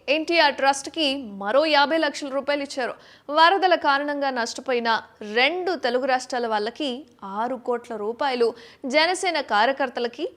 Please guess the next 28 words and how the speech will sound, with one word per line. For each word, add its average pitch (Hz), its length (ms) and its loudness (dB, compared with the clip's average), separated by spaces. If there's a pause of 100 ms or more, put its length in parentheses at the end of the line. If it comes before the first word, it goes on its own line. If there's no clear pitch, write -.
ప్రమాద 226 340 -2
బీమా 285 360 0
కోసం 277 460 -2 (200)
కోటి 294 320 0
రూపాయలు 302 320 -2
కేటాయించారు. 247 680 -4 (340)
ఇక 269 180 2
అంధ 269 360 4
బాలికల 262 600 4 (160)
క్రికెట్ 349 480 -2
టీంకి 311 560 -2 (180)
ఒక్కొక్కరికి 247 760 -2 (140)
ఐదు 262 320 0
లక్షల 240 380 -2
చొప్పున 208 320 -8
అందించారు. 240 520 -6 (300)
ఇలా 403 220 4
ఒకటి 269 480 4
కాదు, 294 340 4
రెండు 254 340 2
కాదు, 233 260 2 (380)
ఎక్కడ 277 440 4
ఏ 240 280 2
కష్టం 285 320 -4
వచ్చినా, 240 400 -2 (320)
ఎవరు 370 540 6
ఇబ్బందుల్లో 269 640 0
ఉన్నా 220 340 0